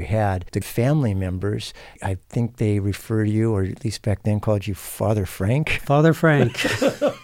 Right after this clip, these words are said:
Speaker 1: How is that? Because a lot of people that listen are in that very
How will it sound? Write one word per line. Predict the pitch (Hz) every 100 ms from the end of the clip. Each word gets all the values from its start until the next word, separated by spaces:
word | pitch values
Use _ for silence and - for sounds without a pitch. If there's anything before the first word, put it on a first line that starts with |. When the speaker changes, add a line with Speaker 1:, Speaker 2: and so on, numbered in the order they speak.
| - - 302 - - -
Speaker 1:
How | 226 311 381
is | 185 202
that? | 160 143
Because | 131 135 123 -
a | 120
lot | 147 202 202
of | 143
people | - 117 110
that | 95
listen | 107 107 - 95
are | 101
in | 117 110
that | 117 131
very | 127 113 123 131 131